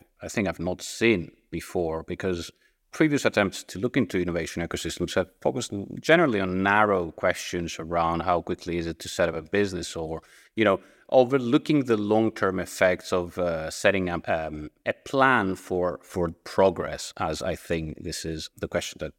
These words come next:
this research is trying to answer. And then it dives into the business specifics. What strikes me most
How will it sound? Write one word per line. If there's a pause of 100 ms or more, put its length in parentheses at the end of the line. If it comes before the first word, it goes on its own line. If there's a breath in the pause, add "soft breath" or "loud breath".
this
research
is
trying
to
answer. (640)
And
then
it
dives
into
the
business (300)
specifics. (560)
What
strikes
me
most